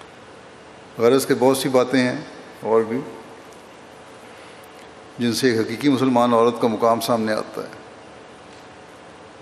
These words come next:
یہ واقعات میں نے آن حضرت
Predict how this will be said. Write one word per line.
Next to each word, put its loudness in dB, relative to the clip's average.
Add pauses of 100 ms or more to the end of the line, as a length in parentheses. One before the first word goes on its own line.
(480)
یہ 0
واقعات 2
میں 0
نے -4 (1600)
آن 2
حضرت -2